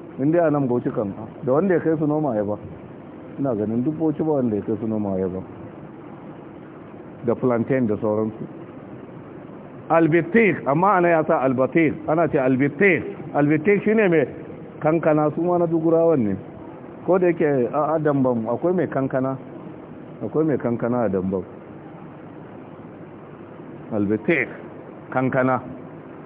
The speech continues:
watermelon, watermelon. Sai na hudu rabi'an alma, ruwa, at-turab, turbaya, alhajar, dutse, alhadid, bakin karfe,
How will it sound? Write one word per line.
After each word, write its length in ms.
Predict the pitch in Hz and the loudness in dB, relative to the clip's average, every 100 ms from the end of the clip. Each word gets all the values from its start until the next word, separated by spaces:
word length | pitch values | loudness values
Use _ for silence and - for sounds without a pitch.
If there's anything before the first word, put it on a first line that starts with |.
| - - - - - - - 107 | -18 -18 -18 -18 -16 -16 -14 -2
watermelon, 880 | 104 110 107 123 117 131 131 113 90 - - - - - - - - | 2 2 2 2 4 4 4 2 0 -6 -16 -16 -16 -16 -18 -18 0
watermelon. 840 | 104 110 110 117 113 110 107 90 85 - - - - - - - - - - - - - - - - | 2 4 4 2 2 2 0 -2 -6 -12 -16 -16 -16 -16 -18 -16 -16 -16 -18 -18 -18 -18 -18 -18 0
Sai 140 | 180 | 4
na 80 | 208 | 6
hudu 240 | 214 202 208 | 6 6 6
rabi'an 520 | 190 190 185 165 151 | 6 6 6 4 6
alma, 440 | 151 180 190 156 151 | 6 6 6 4 2
ruwa, 400 | 147 170 175 175 - - - - - | 4 8 8 6 2 -10 -12 -14 0
at-turab, 760 | 147 147 160 165 185 165 117 - | 0 2 4 6 8 6 2 2
turbaya, 600 | 156 156 170 170 170 165 165 - - - | 2 6 6 8 6 4 -2 -14 -16 0
alhajar, 680 | 143 139 147 185 165 147 101 - - - - | 2 4 4 6 6 4 0 -6 -16 -16 -8
dutse, 560 | - 165 202 175 151 95 - - - - | 0 4 4 4 4 4 -2 -12 -10 0
alhadid, 640 | 139 143 147 175 175 113 - - - | 2 4 4 6 6 4 -2 -10 0
bakin 380 | 165 170 180 165 | 2 4 2 2
karfe, 440 | 175 170 151 | 2 4 4